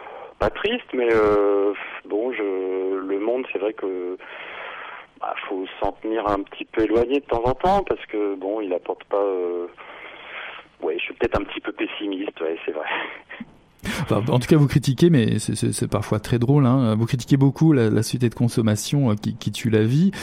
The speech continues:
Speaker 2: Euh, je note cette tirage, cette tirade aussi sur le voyage, vous qui êtes voyageur.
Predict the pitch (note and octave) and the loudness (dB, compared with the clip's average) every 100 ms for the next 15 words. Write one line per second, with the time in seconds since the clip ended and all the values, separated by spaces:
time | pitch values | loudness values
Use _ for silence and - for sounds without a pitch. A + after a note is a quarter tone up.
0 | - - - A2 G#2+ G#2+ A#2 C#3+ D#3+ B2+ | -10 -8 0 2 4 4 6 6 4 2
1 | B2 A2 B2+ C3 D#3 C3+ - - A2+ - | 0 0 2 4 4 2 0 0 2 2
2 | D3 C#3 D3 - A#2 A2+ A#2 A#2+ B2 C#3 | 4 4 2 0 2 4 4 4 4 2
3 | A#2+ A2 - A2 A2+ A2 G#2+ A2+ C3+ | 2 -2 0 2 4 4 4 4 4